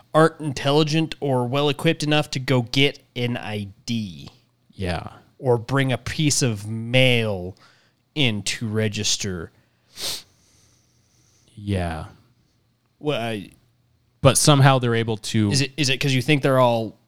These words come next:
Speaker 1: homeless and uneducated, or
Speaker 2: Yeah, somehow they're able to have a job,
Speaker 1: Hmm.
Speaker 2: run for office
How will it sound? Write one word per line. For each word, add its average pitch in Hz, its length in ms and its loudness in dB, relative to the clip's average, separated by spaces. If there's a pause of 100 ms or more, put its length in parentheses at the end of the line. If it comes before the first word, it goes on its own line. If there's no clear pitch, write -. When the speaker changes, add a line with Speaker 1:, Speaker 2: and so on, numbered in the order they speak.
(320)
Speaker 1:
homeless 151 500 2
and 156 80 2
uneducated, 240 800 2
or 147 600 0
Speaker 2:
Yeah, 113 60 -2
somehow 143 460 0
they're 127 180 0
able 117 240 -2
to 104 400 0 (300)
have 110 260 -2
a 95 80 0
job, 107 600 2 (540)
Speaker 1:
Hmm. 170 420 0 (300)
Speaker 2:
run 110 220 -2
for - 220 -6
office 107 760 4